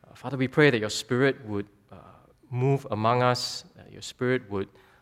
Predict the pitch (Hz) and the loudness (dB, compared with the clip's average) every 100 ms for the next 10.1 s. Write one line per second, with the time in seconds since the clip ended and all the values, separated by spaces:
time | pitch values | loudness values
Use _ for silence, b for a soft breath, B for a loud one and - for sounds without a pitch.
0 | b 117 120 131 98 - 127 123 - - | b -6 -2 0 0 0 0 0 -2 -8
1 | - 101 98 110 123 131 135 - 101 95 | -8 -8 -6 -4 -2 -4 -8 -12 -12 -4
2 | 113 123 123 117 123 123 - 98 92 - | 0 0 0 -2 -4 -6 -12 -12 -14 -16
3 | b b b 101 107 117 123 - 110 101 | b b b -10 -2 0 0 -2 -8 -6
4 | 110 110 110 104 101 120 - 113 113 92 | -4 -6 -6 -8 -6 -6 -4 -2 0 -2
5 | 90 95 104 - 90 90 90 _ b b | -8 -6 -6 -6 -8 -8 -10 _ b b
6 | b b b - 120 - 139 127 123 127 | b b b -18 -6 0 2 2 0 0
7 | 117 - 95 92 - - - 113 110 110 | -2 -4 -6 -8 -12 -20 -20 -18 -18 -12
8 | - 117 113 98 95 95 - - 113 113 | 0 2 2 0 -6 -12 -12 -6 -4 -2
9 | 120 113 107 - 90 101 110 90 87 - | -2 0 -2 -4 -4 -4 -2 -2 -4 -6